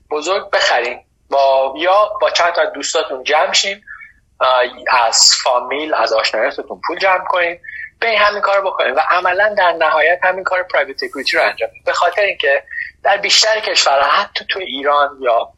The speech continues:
کشورهای اینجوری هم، شرکت‌هایی هستن که شرکت‌های کوچیکی هستن و توی یه جاهایی آپریت می‌کنن که کسی وارد نمیشه و به دلایل مختلف. مثلاً شرکت فروش،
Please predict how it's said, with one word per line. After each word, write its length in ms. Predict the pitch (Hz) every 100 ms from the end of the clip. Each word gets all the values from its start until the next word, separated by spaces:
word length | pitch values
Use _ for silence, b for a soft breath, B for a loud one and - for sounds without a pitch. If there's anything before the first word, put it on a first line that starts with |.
| -
کشورهای 400 | 151 - 139 143
اینجوری 420 | 147 143 135 135 185
هم، 280 | 185 185 - B B B B -
شرکت‌هایی 540 | 185 180 175 202 202
هستن 400 | 196 175 - 185
که 100 | 180
شرکت‌های 460 | 170 127 131 131 147
کوچیکی 480 | - 127 180 - 170
هستن 680 | 160 151 147 127 135 127 127
و 240 | 131 135 - B B B -
توی 200 | 208 214
یه 300 | 214 214 202
جاهایی 420 | - 151 156 180 196
آپریت 460 | 160 - 135 135 -
می‌کنن 520 | 135 139 135 135 147
که 120 | -
کسی 300 | 185 175 190
وارد 320 | 156 131 151 156
نمیشه 420 | 143 101 - 95 - _ - -
و 260 | 123 117 123
به 80 | 147
دلایل 400 | 151 151 156 170
مختلف. 540 | 147 - - - - -
مثلاً 440 | 139 160 160 170 - - -
شرکت 300 | 160 147 160 143 -
فروش، 320 | 175 165 -